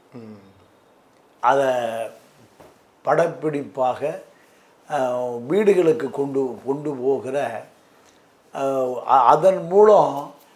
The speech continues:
Speaker 2: நிறைய டி ஆர் பி ரேட்டிங் உயர்கிற பொழுது இவர்களுக்கு கோடிகளில் குவிகிறது.
Speaker 1: ம்.
Speaker 2: இப்போ எழுபத்தஞ்சு கோடி ரூபாய் சம்பளம் விஜய்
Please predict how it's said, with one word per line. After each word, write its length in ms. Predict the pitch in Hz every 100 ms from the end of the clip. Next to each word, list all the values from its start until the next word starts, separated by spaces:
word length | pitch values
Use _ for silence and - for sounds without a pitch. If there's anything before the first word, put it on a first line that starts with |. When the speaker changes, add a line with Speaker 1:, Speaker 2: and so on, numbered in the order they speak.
| _ _
Speaker 2:
நிறைய 800 | 139 156 185 208 202 156 131 -
டி 220 | 185 220
ஆர் 220 | 240 220
பி 120 | 160 170
ரேட்டிங் 560 | 135 151 143 143 143 - - _ _ _ _ _ _ - 151
உயர்கிற 520 | 190 208 190 185 160
பொழுது 340 | 160 208 208
இவர்களுக்கு 480 | 170 156 139 135 127
கோடிகளில் 520 | - 165 156 127 139
குவிகிறது. 560 | 135 113 104 107 107 -
Speaker 1:
ம். 360 | 123 107 101 95 _ _ - - -
Speaker 2:
இப்போ 100 | 127
எழுபத்தஞ்சு 640 | 147 202 214 196 180 160
கோடி 160 | 151 143
ரூபாய் 240 | 139 190
சம்பளம் 420 | 185 123 110 107 - _ _ _ _ _ _ _ _
விஜய் 300 | 135 135 156